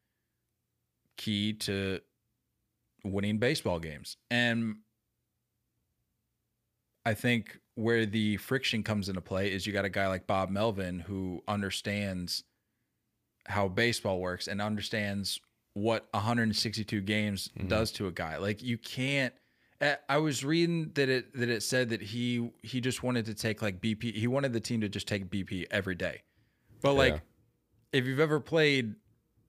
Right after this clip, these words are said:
Speaker 1: baseball in a schedule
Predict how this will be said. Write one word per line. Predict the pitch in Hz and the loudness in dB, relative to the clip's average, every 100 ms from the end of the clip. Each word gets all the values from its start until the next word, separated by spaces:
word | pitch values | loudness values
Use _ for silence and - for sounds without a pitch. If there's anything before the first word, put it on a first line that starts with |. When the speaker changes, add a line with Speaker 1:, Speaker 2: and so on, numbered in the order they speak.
| _ _ 127 | _ _ 2
Speaker 1:
baseball | 127 139 - 127 117 107 95 - _ _ _ _ | 4 2 2 4 4 4 0 -6 _ _ _ _
in | 127 127 | 4 6
a | 113 | 4
schedule | - - 120 120 120 131 131 135 | 2 2 2 4 4 4 2 -2